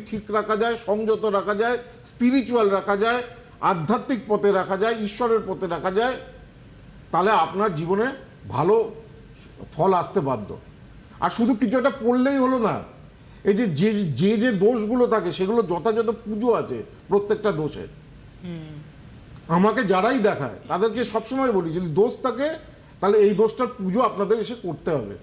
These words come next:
Speaker 1: নিজেদের করতে হবে। এমন নয় যে আমি করে দিয়েছি সব, সব ঠিকঠাক হয়ে যাবে, এটা সবাই বলে আমি করে দিয়েছি, মাঙ্গলিক দোষ কাটিয়ে দিয়েছি, কালসর্প দোষ কাটিয়ে দিয়েছি। আরে কাটিয়েছে কি? আপনি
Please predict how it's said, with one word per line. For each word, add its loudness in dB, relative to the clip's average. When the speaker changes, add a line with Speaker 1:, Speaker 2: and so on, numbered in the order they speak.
Speaker 1:
নিজেদের 2
করতে 0
হবে। 2
এমন 0
নয় 2
যে 0
আমি 0
করে 2
দিয়েছি -2
সব, -2
সব -2
ঠিকঠাক 0
হয়ে 4
যাবে, -2
এটা 0
সবাই 4
বলে 2
আমি 0
করে 2
দিয়েছি, 0
মাঙ্গলিক 0
দোষ 0
কাটিয়ে -4
দিয়েছি, -4
কালসর্প 0
দোষ 0
কাটিয়ে 0
দিয়েছি। -2
আরে -2
কাটিয়েছে -2
কি? 0
আপনি -2